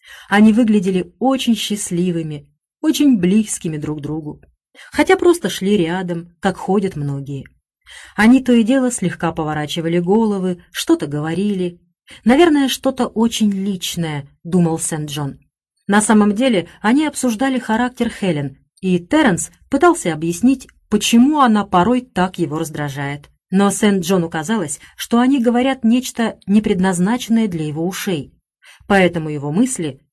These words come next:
обратились к собственному одиночеству. Эти двое счастливы, и, с одной стороны, он презирал их за то, что им так немного надо для счастья,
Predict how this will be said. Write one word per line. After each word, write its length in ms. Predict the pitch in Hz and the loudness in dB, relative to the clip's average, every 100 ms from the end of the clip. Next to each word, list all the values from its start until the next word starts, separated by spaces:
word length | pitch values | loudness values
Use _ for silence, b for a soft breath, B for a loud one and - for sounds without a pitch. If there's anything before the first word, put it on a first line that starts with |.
| - | -4
обратились 600 | 214 226 254 320 294 262 | 0 2 2 4 2 0
к 80 | - | -6
собственному 840 | - 202 202 - 185 175 170 160 | -4 -4 -4 -4 0 0 0 -4
одиночеству. 920 | - 160 151 143 135 - 139 - 131 - _ _ - | -8 -8 -6 -6 -8 -8 -10 -10 -12 -14 _ _ 0
Эти 300 | 311 330 294 | 4 4 2
двое 420 | 208 220 262 247 | 0 0 2 2
счастливы, 920 | 233 - 190 180 175 170 160 151 147 _ _ _ _ | 2 0 0 0 -2 -4 -4 -6 -10 _ _ _ _
и, 180 | 220 214 | 2 2
с 100 | 208 | 4
одной 320 | 208 196 214 | 2 2 2
стороны, 540 | 208 208 202 214 247 - B - | 2 0 2 4 2 0 B 0
он 180 | 247 | 0
презирал 680 | 240 254 233 269 262 240 180 | 2 0 2 2 2 0 0
их 180 | 160 - b - | -2 -6 b -4
за 160 | 196 | -2
то, 140 | 220 254 | 0 -4
что 180 | - | 0
им 140 | 233 220 | 0 0
так 260 | - 311 | 0 0
немного 560 | 240 247 233 233 196 185 | 2 4 4 4 2 0
надо 320 | 185 190 156 | 0 -2 -4
для 160 | 151 170 | -4 -4
счастья, 600 | 170 185 147 - 139 131 | -4 -6 -6 -8 -10 -14